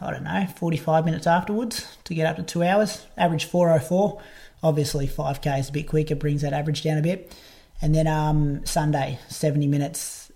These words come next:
at four thirty-ones, which gave me a week of one forty-five. I know last week I think I said, like, the Sunday to the Sunday, I didn't feel like, feel like my hamstring got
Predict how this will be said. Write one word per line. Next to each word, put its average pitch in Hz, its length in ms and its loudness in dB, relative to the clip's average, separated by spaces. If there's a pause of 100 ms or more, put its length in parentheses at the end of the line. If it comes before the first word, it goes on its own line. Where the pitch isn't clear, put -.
(120)
at 139 440 -4
four 139 480 -2
thirty-ones, 131 1000 -2
which - 160 -2
gave 139 200 0
me 139 80 0
a 135 60 -2
week 135 300 -4
of 143 220 -4
one 143 220 -2
forty-five. 156 960 0 (600)
I 160 40 -4
know 160 200 0
last 147 360 0
week 160 160 4
I 143 60 2
think 156 240 0
I 139 60 4
said, 143 340 0
like, 131 320 0 (520)
the 139 200 -4 (100)
Sunday 147 600 2
to 143 120 -4
the 143 100 -2
Sunday, 151 440 0 (100)
I 180 60 4
didn't 151 200 0
feel 151 180 2
like, 147 640 -6
feel 156 180 4
like 143 200 2
my 143 100 -2
hamstring 143 640 -2
got 139 280 0